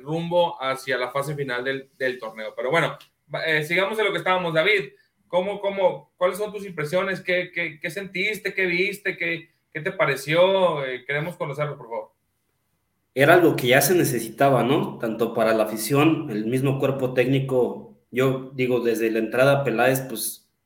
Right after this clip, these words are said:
Speaker 2: era una, una opción que él no quería, él no estaba de acuerdo con, con la llegada de Leaño. Al final de cuentas tuvo que resarcirse, decir, "Pues sí lo quiero", no le quedó de otra, pero era algo que ya se necesitaba, ¿no?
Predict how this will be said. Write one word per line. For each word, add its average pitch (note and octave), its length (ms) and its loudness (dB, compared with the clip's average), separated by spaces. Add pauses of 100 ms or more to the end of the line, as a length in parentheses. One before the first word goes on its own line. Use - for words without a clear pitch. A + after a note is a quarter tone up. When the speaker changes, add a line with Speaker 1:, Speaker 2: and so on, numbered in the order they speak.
(280)
Speaker 2:
era C3+ 280 6
una, C#3+ 720 2
una C#3+ 180 -2
opción C#3+ 300 -2
que C#3+ 100 -2
él C#3+ 120 0
no D3+ 120 -2
quería, C3+ 380 0
él B2+ 200 -2
no C3+ 80 2
estaba C#3 240 -2
de A#2+ 80 0
acuerdo C3 460 -2
con, G#2+ 300 -8
con A2 160 -12
la G#2 80 -4
llegada A2 380 -2
de A#2 60 -2
Leaño. A#2 540 -2
Al G#2+ 120 -12
final B2+ 280 -4
de B2+ 120 -2
cuentas C3 320 -8
tuvo B2+ 220 -6
que G#2+ 140 -10
resarcirse, C3+ 640 -8
decir, B2+ 540 -2 (420)
"Pues A2 160 -6
sí C#3 120 -2
lo C#3 140 0
quiero", C#3+ 280 2
no D#3 140 2
le C#3+ 120 0
quedó B2 260 2
de C3 80 0
otra, E3+ 480 -6 (220)
pero A#2+ 220 2
era D#3+ 100 4
algo E3+ 220 2
que A#2+ 100 -2
ya A#2+ 100 2
se D3+ 120 -4
necesitaba, A2 640 -4
¿no? C3 320 -8